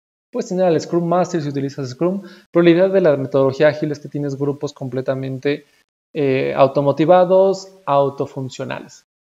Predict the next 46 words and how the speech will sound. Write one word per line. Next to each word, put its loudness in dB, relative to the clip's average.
Entonces, -14
es -8
por -6
eso -8
que -10
no -10
tienes -8
líderes -2
de -2
proyecto -4
como -6
tal. -2
Después, 2
¿cómo 4
se -2
comporta 2
con -4
cargas 0
de -6
trabajo? 2
¿Por -16
qué? -6
Porque -6
las -6
pruebas -4
no -8
fueron -8
las -10
adecuadas. 0
Cuando 2
tienes 0
que -2
llegar 2
ahí 2
a 2
aplicar -4
las -4
actualizaciones -6
y -10
parches, 2
que -12
obviamente -8
todo -6
eso -12
se -10
cobra. 0